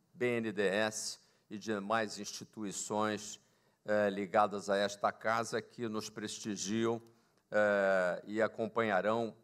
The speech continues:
e participarão desta audiência pública. Gostaria de fazer umas brevíssimas considerações para que não tomemos o tempo daqueles que nos deram a honra de vir aqui,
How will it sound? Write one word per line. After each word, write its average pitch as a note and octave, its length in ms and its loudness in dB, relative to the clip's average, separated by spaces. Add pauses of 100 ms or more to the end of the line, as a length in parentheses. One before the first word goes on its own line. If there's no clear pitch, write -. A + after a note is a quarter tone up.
e D3 100 0
participarão A2 1000 2
desta A#2 360 0
audiência G#2 540 0
pública. - 560 -10 (560)
Gostaria D#3 400 2
de E3 80 -10
fazer C3+ 320 2
umas C#3 260 4
brevíssimas A#2+ 800 -2
considerações A#2 1000 0
para A2+ 280 4
que A2 420 -2
não A2 200 0
tomemos G#2+ 480 0
o G2 80 -4
tempo B2 380 -2
daqueles G#2 560 -2
que A#2+ 100 -10
nos G2 200 -6
deram G#2 260 6
a F#2 40 6
honra G#2 300 0
de F2 60 -12
vir A2 200 -6
aqui, A2+ 440 -6